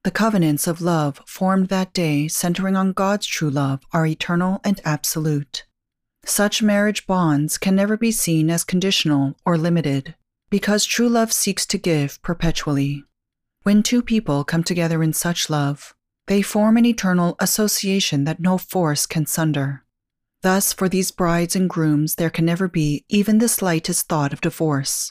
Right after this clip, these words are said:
or the corruption of sexual morality, two problems that have become so widespread in today's society. Because these people come together in an environment of God's true love, differences of nationality,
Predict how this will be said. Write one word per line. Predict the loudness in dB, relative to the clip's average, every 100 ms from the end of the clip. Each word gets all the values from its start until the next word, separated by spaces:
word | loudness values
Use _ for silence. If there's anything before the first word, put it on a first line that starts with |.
| -2
or | 2 2
the | 2
corruption | 0 0 0 0 0 0 0
of | -4 -4
sexual | -4 -4 -2 0
morality, | 2 2 0 0 -2 -4 -8 _ _ _ -2
two | 0
problems | 2 2 0 2 2 0 0
that | -4
have | -2
become | -4 0 0 2
so | 0 0
widespread | 0 0 0 -2 -4 -2 -2 -4 -4
in | -6
today's | -2 -2 0 -2
society. | -4 -2 -2 0 -2 -6 -12 _ _ _ _ _ _ _ _ _ _ _ -4
Because | 0 2 2
these | 0 -2
people | -2 -2 0 -2 0
come | 0 0
together | 0 0 0 -2 -2 0
in | 4
an | 4
environment | 4 4 4 2 2
of | 0 -2
God's | 0 0 -2
true | -2 0
love, | 0 0 -2 -6 _ _ _ _
differences | 0 2 2 2 0 0
of | -2 0
nationality, | 0 0 0 0 0 0 0 -2